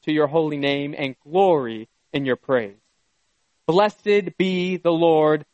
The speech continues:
the God of Israel, from everlasting to everlasting. Let all the people say, Amen. Praise the Lord. The title of the message today is God is Faithful Even When We Are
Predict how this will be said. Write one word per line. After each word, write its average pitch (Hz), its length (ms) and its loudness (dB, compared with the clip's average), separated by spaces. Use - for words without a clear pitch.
the 160 80 2
God 196 300 2
of 202 120 0
Israel, 151 580 2
from 180 140 0
everlasting 190 840 2
to - 100 2
everlasting. 196 800 2
Let 175 220 2
all 247 420 6
the 202 120 0
people 214 480 2
say, 170 540 2
Amen. 120 500 -2
Praise 139 460 0
the 123 80 -4
Lord. 107 320 -10
The - 140 -6
title 160 140 4
of 151 60 -2
the 151 80 2
message 151 440 -2
today 147 380 2
is 135 220 0
God 147 460 2
is 139 160 -4
Faithful 139 640 -2
Even 147 540 -4
When 131 180 -8
We 127 140 -2
Are 120 100 -2